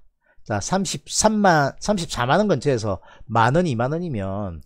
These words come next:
뭐 작은 수익 아닙니다. 지금 긴 수익 노리고 갈 때가 아닙니다. 삼 프로에서 뭐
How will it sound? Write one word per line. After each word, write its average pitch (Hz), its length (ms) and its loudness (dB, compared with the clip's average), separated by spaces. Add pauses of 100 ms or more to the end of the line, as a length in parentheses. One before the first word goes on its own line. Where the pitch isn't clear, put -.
(680)
뭐 82 200 -10
작은 101 340 -6
수익 202 240 -6
아닙니다. 101 640 -8
지금 131 440 -6
긴 113 240 -8
수익 170 300 -6
노리고 131 480 -6
갈 101 140 -4
때가 - 180 -2
아닙니다. 92 460 -6
삼 117 220 -8
프로에서 151 460 -4
뭐 98 300 -6